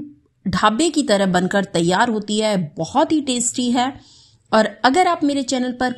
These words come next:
पहली बार आए हैं तो चैनल को सब्सक्राइब जरूर करें। सब्सक्राइब करने के बाद बेल आइकन को प्रेस करना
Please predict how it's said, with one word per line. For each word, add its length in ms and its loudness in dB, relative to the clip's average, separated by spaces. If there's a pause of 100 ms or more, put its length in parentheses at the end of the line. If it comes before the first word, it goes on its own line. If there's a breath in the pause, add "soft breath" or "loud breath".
पहली 240 2
बार 220 2
आए 140 0
हैं 200 -4
तो 100 -4
चैनल 340 -2
को 180 -6
सब्सक्राइब 720 -2
जरूर 340 0
करें। 300 -6 (300 loud breath)
सब्सक्राइब 600 0
करने 280 0
के 140 -2
बाद 320 2
बेल 240 2
आइकन 460 -4
को 140 -2
प्रेस 300 -2
करना 300 -2